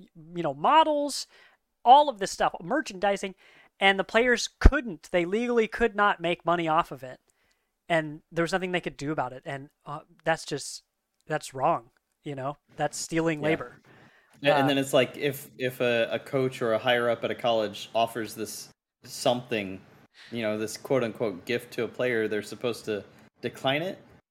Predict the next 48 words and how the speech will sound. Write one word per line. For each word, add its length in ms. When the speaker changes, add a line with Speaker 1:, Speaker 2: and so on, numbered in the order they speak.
Speaker 2:
Dude, 300
like, 240
I 80
think 140
it 40
was 180
Reggie 240
Bush's 500
mom 260
or 60
something, 600
like, 280
got 160
a, 340
got 120
a 60
free 160
rental 300
home 200
or 60
something 260
like 180
that, 380
uh, 260
out 140
of 80
it. 80
And 80
it's 140
like, 160
dude, 240
if, 280
if 180
you 140
tell 200
me 220
that, 220
that 140
my 120
mom, 340
who's 400
not 320
in 80
a 20
good 200
place 240
right 160
now, 260